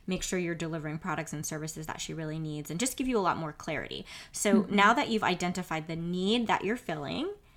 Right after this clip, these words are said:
Speaker 1: you know who it is that you're serving, now we can determine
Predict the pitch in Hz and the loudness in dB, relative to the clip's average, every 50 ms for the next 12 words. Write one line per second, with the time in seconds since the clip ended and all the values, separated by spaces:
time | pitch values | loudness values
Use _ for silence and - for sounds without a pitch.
0 | - - - - 185 190 196 190 185 180 175 - - - 196 190 226 233 226 208 | -20 -20 -10 -2 2 2 2 4 2 0 -2 -4 0 0 4 4 6 6 4 4
1 | 208 - 165 - - - 262 302 - - - 135 113 - 82 78 101 240 320 339 | 2 2 0 -2 -2 -2 -4 -4 -4 -4 -6 -6 -6 -6 -4 -4 -4 -4 -4 -6
2 | - - - - - - - 202 202 185 185 196 202 220 220 - 254 247 254 254 | -8 -14 -18 -16 -12 -4 0 2 2 4 4 4 2 2 2 2 0 2 2 0
3 | - - - 170 156 156 151 151 170 185 180 | -2 -2 -4 -4 -4 -2 -4 -4 -4 -6 -6